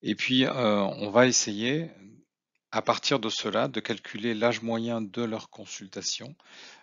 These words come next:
euh, en prenant des périodes plus ou moins longues vers la gauche cette fois-ci. Alors vous voyez la, l'âge de ces patients à l'inclusion, cette fois-ci ils sont un peu plus âgés que tout à l'heure puisqu'on les a pris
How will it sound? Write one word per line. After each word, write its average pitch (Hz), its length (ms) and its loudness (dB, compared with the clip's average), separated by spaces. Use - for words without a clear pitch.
euh, 104 120 -6
en 107 180 -2
prenant 117 300 6
des 117 100 4
périodes 107 400 -2
plus 107 300 -10
ou - 20 -2
moins 104 220 -2
longues 131 420 -2
vers 107 200 -2
la 107 120 0
gauche 98 300 0
cette - 240 -2
fois-ci. - 340 -8
Alors 104 120 2
vous 107 140 -4
voyez 143 300 8
la, 127 180 4
l'âge 123 320 4
de 113 80 -4
ces - 160 -4
patients 110 380 -2
à 110 40 -2
l'inclusion, 104 460 -6
cette 143 200 -2
fois-ci - 260 -6
ils 120 60 -4
sont 101 220 -6
un 117 100 -12
peu 117 140 -8
plus 117 280 -8
âgés 117 240 2
que - 100 -12
tout - 220 -14
à 101 80 -4
l'heure 101 180 -6
puisqu'on - 300 -10
les 98 160 -12
a - 40 -2
pris - 280 -12